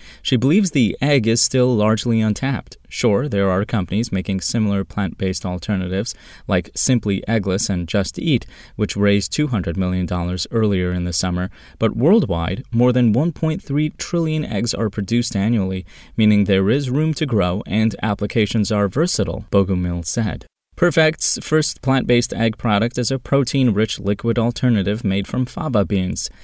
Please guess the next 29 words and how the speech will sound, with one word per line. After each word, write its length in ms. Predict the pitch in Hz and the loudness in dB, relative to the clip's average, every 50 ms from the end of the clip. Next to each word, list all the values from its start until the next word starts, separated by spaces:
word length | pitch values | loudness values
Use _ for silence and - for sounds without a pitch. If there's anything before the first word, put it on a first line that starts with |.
| - - - - | -20 -20 -10 -4
It 80 | - 113 | -2 0
can 160 | - 127 120 | 2 2 2
be 100 | 104 113 | 2 0
prepared 400 | 104 - 110 - 117 117 120 110 | 0 0 -2 0 2 2 2 2
as 160 | 113 98 - | 0 0 0
a 60 | 101 | -2
scrambled 500 | 98 - - - 113 104 101 92 95 85 | -4 -4 -2 0 2 2 2 2 0 0
egg 240 | 92 92 98 113 113 | -2 -2 -2 0 0
or 260 | 107 101 104 110 - | 2 2 2 2 0
omelet 360 | - 107 104 107 104 101 101 98 | 0 2 2 4 4 2 2 2
in 120 | 98 92 | 0 -2
the 80 | 87 85 | -2 -4
pan. 440 | - - - 117 110 92 87 87 - - - - - - | -4 -4 -2 0 0 0 -2 -4 -8 -10 -20 -20 -12 -4
The 80 | - 113 | -2 0
company 280 | - 185 208 208 214 202 | 2 4 4 4 4 4
will 180 | 165 143 135 | 4 4 4
initially 400 | 123 117 117 127 - - 151 151 | 4 4 4 2 2 0 0 0
be 160 | 143 131 120 | 2 2 2
launching 360 | 101 95 101 110 117 - 123 110 | 2 2 2 0 0 0 0 0
its 160 | 92 87 - | -2 -2 -4
product 500 | - - 143 143 123 107 101 - - - | -6 -4 -2 0 0 0 -2 -4 -4 -4
with 160 | 110 95 - - - | -4 -4 -6 -8 -10
food 300 | - - 131 113 92 - | -4 0 0 0 0 0
service 360 | - 107 101 87 92 - - | -2 -2 0 0 -2 -2 -2
organizations. 840 | 98 85 - 92 87 82 - 87 82 - - 87 85 85 - - - - - - - - - - - | -4 -4 -4 -4 -4 -4 -6 -6 -8 -6 -8 -8 -8 -8 -10 -12 -12 -14 -18 -20 -20 -20 -10 -4 0
As 180 | 139 143 135 | 0 0 2
with 160 | - 156 139 | 2 0 0
all 260 | - - 139 147 156 156 | 2 2 4 4 2 2
food, 440 | - - 147 147 151 151 143 - | 2 2 2 2 2 2 0 -2